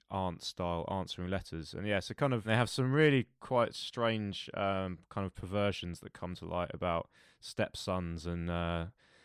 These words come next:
and <laughs> yeah, um, and, uh, plastic surgery doctors and things. But, um, no, you just, uh, yeah, you just, just reminded me of that. And, and with the podcasting, you know, this is what's been quite great about,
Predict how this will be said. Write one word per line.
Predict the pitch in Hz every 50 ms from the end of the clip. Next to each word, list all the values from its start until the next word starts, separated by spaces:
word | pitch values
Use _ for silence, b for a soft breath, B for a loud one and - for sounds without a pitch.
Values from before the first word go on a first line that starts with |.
| b b b b b _ _ _ _ -
and | 95 92 92 - 104 120 165 185 - - -
<laughs> | 196 - - - 160 147 - -
yeah, | 143 127 110 92 - B B B B B B B B
um, | 101 98 95 95 92 92 87 82 b b b b b b b
and, | - 95 92 90 90 92
uh, | 92 90 90 90 87 - _ - - _ _ -
plastic | - 110 98 - 107 -
surgery | - 110 98 92 90 90 85 -
doctors | 104 98 - - - 95 82 76
and | 82 82 -
things. | - 87 82 80 80 - -
But, | - 110 113 135
um, | 131 131 127 127 139 151
no, | 180 180
you | 165 156 139
just, | 143 156 - - - - -
uh, | 123 131 127 - _ -
yeah, | 139 123 98 - - -
you | 92 - _
just, | - 127 - - _ _ -
just | 139 135 - -
reminded | 123 117 117 117 113 104 104 95
me | 98 98 98
of | 92 -
that. | - 110 92 - -
And, | - 87 90 92 90 90 87 85 - - -
and | - 135 139
with | 170 160
the | - -
podcasting, | - 196 185 - - 120 98 - - - 87 85
you | 85
know, | 85 92 101
this | 104 -
is | 117 98 - _ _ -
what's | 104 104 - -
been | - 98 95 92
quite | - 98 98 - -
great | - 101 98 98 -
about, | - - 82 80 82 -